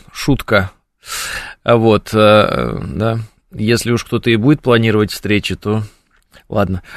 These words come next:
А, так, а, "Так это ж по Жириновскому изменилась, э, ось планеты и произошёл сдвиг тектонических плит", пишет Глеб. А, "Что Иран, что Израиль мутные, они там все такие мутные", пишет Геннадий. Вот у нас специальная программа,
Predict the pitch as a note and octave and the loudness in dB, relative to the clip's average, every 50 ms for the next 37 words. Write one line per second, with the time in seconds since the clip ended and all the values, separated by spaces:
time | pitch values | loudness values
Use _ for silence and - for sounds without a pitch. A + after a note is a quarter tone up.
0 | - - - - B2 - - D3 C3+ - C#3+ C#3+ C3+ C3+ A2+ - - C#3+ - F#3 | -14 -4 -2 0 0 4 4 2 2 2 2 2 4 4 4 2 0 2 2 2
1 | F#3+ F#3 - F#3 D3 - - E3+ D#3+ C#3+ E3 E3 E3+ F3 F3+ F3 D3+ - - C#3+ | 2 2 2 0 -2 0 0 0 2 4 4 4 6 6 4 4 2 0 -2 -2
2 | C3+ C3+ C3+ C3 B2 C#3+ D#3 D#3+ E3 E3+ D#3+ D3+ C3 - - A2 C3 C#3 C3+ - | 2 2 2 2 2 2 2 4 4 4 4 4 2 0 -2 -6 -4 -4 -2 0
3 | D#3 D#3 D3 - - - C#3 C#3 C3+ C3+ C#3+ D3+ E3 E3+ - - D3+ C3+ C3 - | 2 2 2 2 2 4 4 6 6 6 4 4 2 2 2 2 2 2 2 2
4 | C3 B2+ B2+ A2+ B2 B2 - - C3+ B2+ A#2+ A2+ A#2+ B2 C3+ C#3+ - - - - | 2 2 2 4 2 0 2 2 2 2 2 0 0 0 0 0 0 -2 -4 -2
5 | - - A#2 A2+ A2+ A#2 A2 - - - - A2 G#2 - - A2 G2 G#2+ F#2+ - | 2 2 4 4 4 2 0 -2 -4 -6 -4 -4 -6 -4 -4 -2 0 0 0 -2
6 | _ - G#2 - - G2 F#2+ F#2+ G2+ G2+ G2 F#2+ - - - _ _ - - - | _ -8 -6 -4 -4 -4 -2 0 2 2 2 0 0 -6 -20 _ _ -20 -20 -20
7 | - - - - - - - - - _ _ - - - - A2 G#2+ A2 A2 A2 | -20 -20 -20 -20 -20 -20 -20 -20 -20 _ _ -12 -4 0 2 4 4 4 4 4
8 | G#2+ - - - D#3 E3 D#3+ D#3 D3+ D3+ D#3+ F3+ F3+ F3 E3+ - - D3 C#3 C#3+ | 2 0 0 2 4 4 6 6 6 6 6 6 4 2 0 -2 0 4 4 4
9 | C#3+ B2+ C3+ C#3+ D3+ D#3+ D#3+ D3+ C#3+ D3 D3 D3+ C3+ - - C3+ C3 B2+ B2 A#2+ | 4 4 4 4 4 6 4 4 4 2 2 2 2 0 2 2 4 4 4 4
10 | B2 C3 C#3 C#3+ - C#3+ C#3+ C#3+ C3+ - - C3 C3+ C3+ - C#3 C3+ - C#3 C#3 | 4 2 2 2 2 4 2 2 2 0 2 2 2 4 4 2 2 4 4 4
11 | C3+ B2 B2+ B2 A#2 - B2 B2 A#2+ - - A#2 - - A#2 G#2+ G#2+ B2 A#2 A#2+ | 4 4 2 0 0 0 0 0 2 2 0 0 -2 -2 -2 0 0 2 2 4
12 | A#2 A#2 G#2 A2 A2 G#2+ D3 F3 - D#3+ C3+ C#3 C#3 C3+ - - C3 - - C#3 | 4 4 4 2 2 4 2 2 2 2 2 2 2 0 -2 -4 -2 0 2 2
13 | C3+ C3+ C3 B2 - B2+ A#2+ A2 A2 G2+ G2 G2 G2+ G2+ | 4 4 2 2 2 2 2 4 2 2 2 0 -2 -4